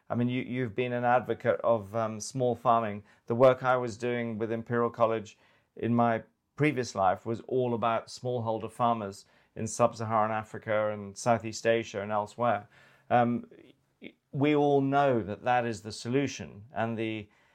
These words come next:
you know, industrial agricultural complex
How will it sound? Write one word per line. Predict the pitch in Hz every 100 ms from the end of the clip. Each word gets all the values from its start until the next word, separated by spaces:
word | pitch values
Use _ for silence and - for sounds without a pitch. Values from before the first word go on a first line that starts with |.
| _ _ _ - - -
you | 123
know, | 117 113 117
industrial | 117 123 127 113 123 120 120
agricultural | 117 110 - 117 117 117 107 107 _ _ _ _
complex | - 143 139 117 95 - - -